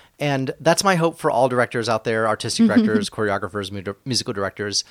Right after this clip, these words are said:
Speaker 1: Don't be afraid to, uh, to engage in a little bit of humility when it comes to your relationship with actors. And I promise you,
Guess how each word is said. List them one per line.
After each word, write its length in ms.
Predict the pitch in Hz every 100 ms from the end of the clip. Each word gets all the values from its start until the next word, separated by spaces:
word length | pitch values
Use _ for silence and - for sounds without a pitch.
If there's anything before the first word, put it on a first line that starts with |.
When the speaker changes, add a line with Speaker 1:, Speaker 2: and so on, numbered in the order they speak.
| - - 117
Speaker 1:
Don't 220 | 135 123
be 100 | 139
afraid 420 | 120 123 110 107
to, 380 | - 110 104 104 - _
uh, 400 | - 107 101 101 -
to 340 | - 120 110 117 _ _ _ _
engage 480 | 143 120 117 113 107
in 120 | 113 107
a 40 |
little 200 | 107 110
bit 100 | 101
of 80 | 101
humility 480 | - 98 98 98 98
when 160 | 95
it 80 | 98
comes 300 | - 104 98
to 120 | -
your 300 | 98 92 92
relationship 540 | 95 95 92 101 - 87
with 100 | 95
actors. 440 | 87 - 92 85
And 80 | -
I 80 | 98
promise 420 | - 98 98 -
you, 160 | 95